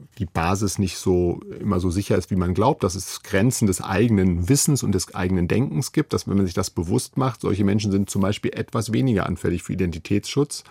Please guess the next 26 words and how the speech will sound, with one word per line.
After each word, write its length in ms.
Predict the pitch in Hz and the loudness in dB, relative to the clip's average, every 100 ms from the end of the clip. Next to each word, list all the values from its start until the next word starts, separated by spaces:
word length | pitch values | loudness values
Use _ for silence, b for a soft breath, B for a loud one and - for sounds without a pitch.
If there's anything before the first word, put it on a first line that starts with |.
| B B B B | B B B B
und 160 | 107 98 | -4 0
auch 180 | 92 | -2
etwas 600 | 98 110 - 95 98 - b b b - | -2 -4 0 0 0 -4 b b b -2
umgänglicher 760 | 123 143 117 110 104 101 95 - | 2 4 4 4 2 0 -2 0
im 400 | 98 90 87 80 _ b b b b b - | 0 0 -2 -6 _ b b b b b 0
Alltag. 360 | 104 135 131 | 2 2 2
Sie 60 | 101 | 2
sind 180 | 101 - | 0 2
lustigerweise 480 | 113 - 104 101 | 0 4 6 6
sogar 240 | 92 95 87 | 4 2 0
zufriedener. 680 | 101 - 127 135 131 127 | -2 -2 0 2 4 4
Es 200 | 123 - | 0 -2
ist 80 | 92 | -4
nicht 180 | 104 - | -4 -2
keine 200 | 98 98 | 0 2
Kausalität, 640 | - 90 90 87 110 117 | 2 2 2 0 0 0
dies 120 | 101 - | 0 0
konnte 220 | 92 92 | 0 0
nicht 180 | 90 - | 0 0
belegt 340 | 87 95 - | 2 2 2
werden, 200 | 98 98 | 2 4
aber 160 | 92 87 | 2 0
es 100 | - | -2
ist 160 | - | -8
zumindest 560 | - 101 95 92 - - | -6 -2 0 0 -2 -2
ein 320 | 90 90 | 0 0